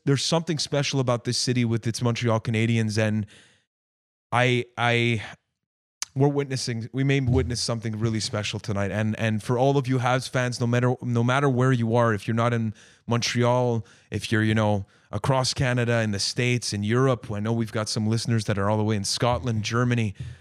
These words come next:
Shout out to you boys there, uh, Quichi, uh, et que c'est Canadien, but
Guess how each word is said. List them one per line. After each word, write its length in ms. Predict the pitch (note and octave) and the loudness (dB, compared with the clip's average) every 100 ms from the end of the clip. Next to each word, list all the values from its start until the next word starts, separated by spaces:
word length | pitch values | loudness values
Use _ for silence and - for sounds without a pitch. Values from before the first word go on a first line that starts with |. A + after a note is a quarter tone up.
| - | -12
Shout 200 | - A#2 | -2 0
out 140 | A2+ A#2 | 0 -2
to 80 | A#2+ | 2
you 140 | A2+ | 2
boys 380 | G#2+ A#2 A#2 G#2 | 4 4 2 2
there, 320 | A#2 A2+ A2 - - | 2 2 0 -4 -12
uh, 240 | - G2 F#2+ | -6 -4 -4
Quichi, 640 | - A#2+ G#2+ - A#2 G#2+ - - _ - | 0 0 0 0 0 -2 -8 -20 _ -8
uh, 160 | F#2 - | -6 -4
et 120 | G#2 | -2
que 100 | A2 | -2
c'est 180 | - A2 | 0 -2
Canadien, 560 | A2 G2 F#2 G#2+ A#2 G2+ | 0 -2 -2 0 0 0
but 180 | F#2+ | -4